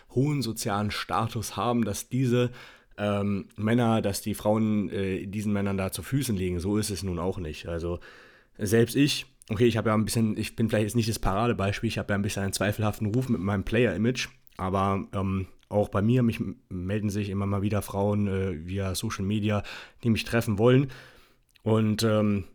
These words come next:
wenn ich es jetzt nur gemacht hätte, diesen sozialen Status zu arbeiten, um Frauen zu verführen, würde ich mir auch denken, ey, das ist ja gar nicht die Arbeit wert, das macht ja ka-, gar keinen Sinn. Und auch das ist der nächste Punkt, du solltest dir keinen hohen sozialen Status erarbeiten,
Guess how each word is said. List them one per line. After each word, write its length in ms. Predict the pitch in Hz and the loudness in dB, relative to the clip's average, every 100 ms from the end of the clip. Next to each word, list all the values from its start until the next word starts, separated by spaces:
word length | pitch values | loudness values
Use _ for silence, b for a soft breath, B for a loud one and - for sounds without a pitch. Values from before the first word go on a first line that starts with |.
| _ _ _ _ _ - | _ _ _ _ _ -2
wenn 160 | 110 | 0
ich 100 | 110 | 2
es 140 | 120 120 | 2 2
jetzt 140 | 110 | 4
nur 180 | 131 151 | 4 6
gemacht 320 | 117 127 - | 6 4 2
hätte, 180 | 127 104 | -2 0
diesen 220 | 107 101 | -2 -2
sozialen 360 | 98 - 110 107 | -4 -2 -2 -2
Status 300 | - 104 107 | -2 -4 -4
zu 80 | - | -2
arbeiten, 380 | 98 117 113 | 0 0 -2
um 80 | 101 | -6
Frauen 320 | - 123 156 | -2 0 0
zu 80 | - | 0
verführen, 500 | 101 92 110 117 104 | -4 -2 2 2 2
würde 120 | 95 | -4
ich 60 | 101 | -4
mir 120 | 101 | -2
auch 80 | 110 | -2
denken, 180 | 104 82 | -2 -4
ey, 100 | 87 | -6
das 140 | 87 | -6
ist 140 | 95 98 | -6 -4
ja 140 | 95 | -4
gar 140 | 98 | -4
nicht 160 | 92 - | -6 -6
die 80 | - | -4
Arbeit 280 | 90 92 85 | -2 -2 0
wert, 180 | 107 | -2
das 100 | - | -2
macht 160 | 95 85 | -8 -6
ja 120 | 98 | -8
ka-, 180 | - 95 - - | -6 -10 -10 -8
gar 160 | 101 101 | -4 -4
keinen 300 | - 98 95 | -2 -2 -2
Sinn. 380 | 82 127 117 - - | 2 2 2 -8 -12
Und 140 | - 104 | -6 -4
auch 160 | 95 | -2
das 220 | - 101 107 | -2 -4 -8
ist 140 | - | -6
der 80 | 95 | 0
nächste 260 | 123 127 | 0 0
Punkt, 300 | - 123 131 B B - | 2 2 2 B B -6
du 80 | |
solltest 280 | 92 104 90 | -2 -2 -2
dir 60 | 135 | -4
keinen 280 | 110 110 107 | 0 0 2
hohen 180 | 113 | 2
sozialen 380 | 110 113 107 107 | 0 0 2 2
Status 360 | - 104 - - | 0 -4 -4 -4
erarbeiten, 540 | 80 104 117 110 113 | -2 0 0 0 -4